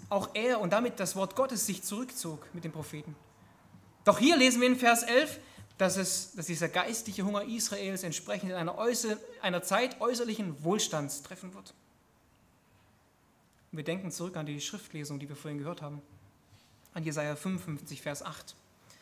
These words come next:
bis elf, wo Gott selber auch dann sein Wort charakterisiert mit dem Regen, der die Erde bewässert und fruchtbar macht, der neues Leben hervorbringt.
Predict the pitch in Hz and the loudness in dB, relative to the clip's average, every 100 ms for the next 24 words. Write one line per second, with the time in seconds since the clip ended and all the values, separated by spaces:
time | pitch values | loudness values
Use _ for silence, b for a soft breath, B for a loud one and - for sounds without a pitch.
0 | B B - 156 - 196 196 - 156 180 | B B -10 -8 -6 -6 -6 -6 -6 -6
1 | - 175 175 170 160 170 160 156 B B | -4 -2 -2 -2 -4 -2 -4 -4 B B
2 | B B B 165 170 165 208 - 165 160 | B B B 0 0 2 -2 -4 -6 -6
3 | 160 165 160 190 214 190 - 156 160 151 | -4 -4 -4 -4 -4 -4 -4 -6 -4 -2
4 | 160 190 240 208 156 B B B B B | 0 0 0 0 -2 B B B B B
5 | 175 185 180 175 165 - - - 220 240 | 2 6 6 4 2 -14 -12 -6 2 4
6 | 226 202 185 240 233 190 220 202 - - | 4 4 4 4 4 2 2 -4 -4 0
7 | 294 285 - 202 170 143 - - - _ | 0 2 6 6 6 2 -2 -16 -20 _
8 | _ - - _ - - _ - _ _ | _ -20 -20 _ -20 -20 _ -20 _ _
9 | - _ - 156 170 165 - 175 180 143 | -20 _ -6 -2 -2 -2 -4 -6 -4 -6
10 | 139 - 190 - 139 - | -8 -10 -12 -12 -14 -14